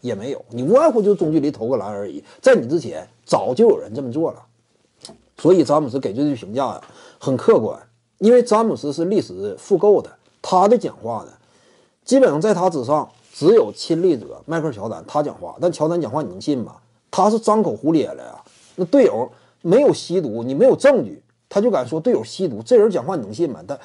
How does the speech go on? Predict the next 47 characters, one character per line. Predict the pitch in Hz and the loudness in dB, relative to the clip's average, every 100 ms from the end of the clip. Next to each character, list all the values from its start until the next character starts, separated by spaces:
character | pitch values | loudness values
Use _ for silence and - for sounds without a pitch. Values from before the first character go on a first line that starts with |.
| - | -4
而 | - 214 | 2 4
且 | 165 | 4
他 | 160 | 0
又 | 175 | 0
是 | 165 - - | -2 -10 -6
利 | 202 175 | -2 0
益 | 160 | 0
的 | 127 | -2
切 | - 226 180 | -2 0 0
身 | 147 | -4
相 | 135 120 | -8 -8
关 | 104 87 | -8 -12
者， | - _ _ _ _ _ - | -18 _ _ _ _ _ 0
他 | 208 | 2
是 | 247 | 4
当 | 214 180 | 2 0
事 | |
人， | 170 85 - _ - | -4 -6 -16 _ 2
你 | 247 | 2
也 | 202 | 4
不 | 269 | 2
能 | 240 269 226 - - | 4 2 0 -4 -2
听 | 247 226 | 0 2
他 | 202 214 | 2 0
讲 | 196 87 | 0 -4
啊。 | 95 - | -14 -2
他 | 202 | 0
说 | 208 | 2
他 | 196 | 0
比 | 156 | -2
库 | 113 143 | -2 -4
里 | |
强， | 107 139 | -4 -8
你 | 113 | -6
信 | - 190 | -2 -2
吗？ | 104 - _ _ | -4 -12 _ _
你 | 117 | -8
不 | 104 | -8
信 | 123 226 151 | -2 -2 -2
呐。 | - _ _ _ _ | -8 _ _ _ _
但 | 196 208 | 4 6
是 | |
唯 | 202 202 | 6 6
有 | 180 113 | 6 2
詹 | 139 139 | -4 -4
姆 | 113 | -8
斯， | - | -14